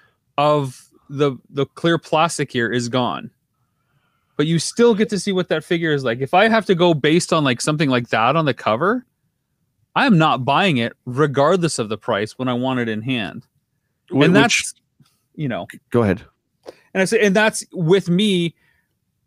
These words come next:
Speaker 1: buying most of the new stuff as a pre-order anyways. It just bothers me that much, 'cause if I wanna display this stuff, I don't wanna display just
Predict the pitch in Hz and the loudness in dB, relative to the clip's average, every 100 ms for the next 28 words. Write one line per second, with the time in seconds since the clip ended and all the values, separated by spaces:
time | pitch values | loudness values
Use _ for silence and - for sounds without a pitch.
0 | _ _ - 175 143 175 175 180 165 156 | _ _ -16 -10 -2 0 2 2 2 2
1 | 160 160 147 147 - 147 - 139 147 147 | 0 -2 -2 -2 -2 -2 0 -2 0 -2
2 | - 147 139 127 131 123 147 127 110 123 | -2 -2 2 2 0 -2 -2 -4 -4 -4
3 | 190 - - 156 165 165 143 143 135 131 | -4 -4 0 0 2 0 -2 -2 0 -2
4 | 151 147 - 143 143 165 175 175 165 151 | -2 -4 -4 -6 0 0 0 0 -2 -4
5 | - - 165 185 160 - 123 - 160 185 | -10 -2 2 2 0 -2 -2 0 0 0
6 | 170 147 143 - 143 135 123 - | -2 -4 -8 -2 0 0 -6 -12